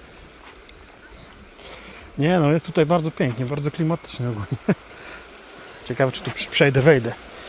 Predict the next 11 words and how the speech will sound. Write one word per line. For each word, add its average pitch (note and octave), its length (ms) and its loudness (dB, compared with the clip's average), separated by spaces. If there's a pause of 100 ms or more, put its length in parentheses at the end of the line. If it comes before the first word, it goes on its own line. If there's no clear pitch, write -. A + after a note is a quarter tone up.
(220)
Nie C#3 40 -2
wiem, C#3 100 2
czy C#3+ 100 -4
dobre C#3 220 4
buty C#3+ 240 4
do B2+ 60 2
tego B2 200 0
brałem, C#3 360 4 (1300)
ale B2+ 140 -2
chyba B2+ 240 -4
nie. A#2+ 140 -2